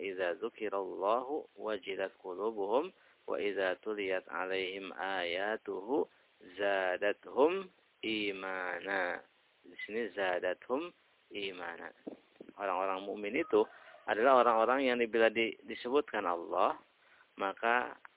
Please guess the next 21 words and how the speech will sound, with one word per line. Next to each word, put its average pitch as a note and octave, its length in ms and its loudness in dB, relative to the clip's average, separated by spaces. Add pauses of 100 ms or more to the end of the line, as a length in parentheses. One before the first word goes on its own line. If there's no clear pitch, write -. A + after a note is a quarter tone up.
(420)
takutlah B2 460 2
hati G#2 320 -4
mereka. F2 420 -2
Dan A2 220 -2
bila A2+ 160 2
dibacakan A2 640 0
kepada G#2+ 320 -2
mereka G2+ 420 -4
ayat-ayatnya, G2+ 680 -4 (400)
maka G2 280 -2
bertambahlah G2+ 840 -4
keimanan F2+ 640 -8 (120)
mereka. E2 480 -6 (1500)
Keimanan G#2 520 -2 (520)
bertambah. G#2+ 560 -2 (2750)
Juga G#2+ 240 4
firman G#2 280 2
Allah G2+ 280 4
Subhanahu G#2 600 0
wa G2 80 2
taala, G#2 440 6